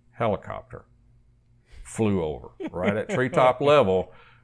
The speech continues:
Speaker 1: going to a fresh cut that was a half mile away. And it was one of those, "Really? A helicopter? I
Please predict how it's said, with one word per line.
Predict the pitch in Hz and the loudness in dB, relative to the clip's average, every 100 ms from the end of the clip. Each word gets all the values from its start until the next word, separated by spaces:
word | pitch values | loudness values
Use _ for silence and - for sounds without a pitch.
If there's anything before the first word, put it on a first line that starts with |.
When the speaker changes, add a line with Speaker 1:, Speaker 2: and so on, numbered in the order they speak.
| - | -2
Speaker 1:
going | 98 117 120 117 | 4 6 6 2
to | 120 113 | 0 0
a | |
fresh | - 123 123 113 - | 0 -2 -2 -2 -8
cut | - 123 98 - | -2 0 -2 -6
that | 104 90 | -8 -6
was | 104 87 - - - - | -6 -6 -10 -20 -20 -18
a | - | -8
half | 104 - | -8 -6
mile | 101 98 95 | -6 -6 -4
away. | 98 104 | -4 -4
And | 90 | -6
it | 87 | -8
was | 95 | -6
one | 101 101 | -4 -2
of | |
those, | 95 90 87 - - _ _ _ _ _ - | -2 -4 -6 -10 -20 _ _ _ _ _ -14
"Really? | 80 110 156 185 _ _ _ | -10 -8 -10 -12 _ _ _
A | - | -12
helicopter? | 85 98 - 190 214 - _ _ _ _ _ _ _ _ _ _ _ _ _ _ _ _ 98 | -10 -10 -10 -12 -12 -18 _ _ _ _ _ _ _ _ _ _ _ _ _ _ _ _ -14
I | 95 | -12